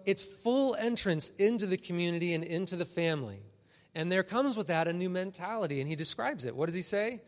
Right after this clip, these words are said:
First, he says, "The foot cannot say, 'I'm not needed.'" What is that? That is self-disqualification. The new mentality is,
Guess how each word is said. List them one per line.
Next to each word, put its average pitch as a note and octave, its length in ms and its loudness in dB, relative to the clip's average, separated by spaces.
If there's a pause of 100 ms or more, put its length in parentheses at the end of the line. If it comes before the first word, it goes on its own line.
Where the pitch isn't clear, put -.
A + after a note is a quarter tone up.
(560)
First, C#4 280 -2
he A3 120 -4
says, D#3+ 400 -2
"The E3+ 100 0
foot C#4 300 -6
cannot G#3 440 -4
say, F3+ 320 -2
'I'm D#3 280 -6
not D3 220 -2
needed.'" A#2+ 300 -4
What D#3 180 0
is D3 100 -4
that? C#3+ 320 -2 (460)
That E3 140 0
is C#3+ 140 -2
self-disqualification. D3+ 1700 0 (880)
The D#3 80 -2
new F#3 120 2
mentality G3+ 640 4
is, D#3+ 460 -4